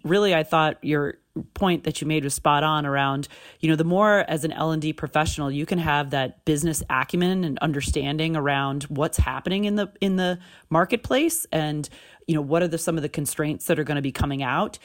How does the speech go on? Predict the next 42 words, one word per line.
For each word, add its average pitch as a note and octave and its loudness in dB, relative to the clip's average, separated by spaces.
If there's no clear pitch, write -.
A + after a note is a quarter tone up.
And F#3+ 2
then F#3+ -2
what A3 2
are A4+ 4
the G4 -2
conversations F#3+ -2
that D3 -2
your F3 -2
stakeholders C#3+ -4
are B2+ -6
having, C3 -2
right? C3+ -4
Being A3+ 0
aware D#3+ 0
that C#3+ -4
how A#3 2
is C#4 -2
your A3 0
marketing D#3+ -2
professional C#3 -4
being C#3+ -4
impacted C#3 -4
by, C3+ -2
you D3+ 0
know, D3 -4
any E3+ 2
F E3 0
D D3+ 0
A D3+ 2
delays C3 -2
in, C3+ -4
uh, D3 -2
padufa F3 -2
dates? - -6
Or C#3+ -2
how F3+ 2
is G#3+ -4
your F#3 0
marketing E3 0
team, D3 -2
you F#3+ 2
know, E3 2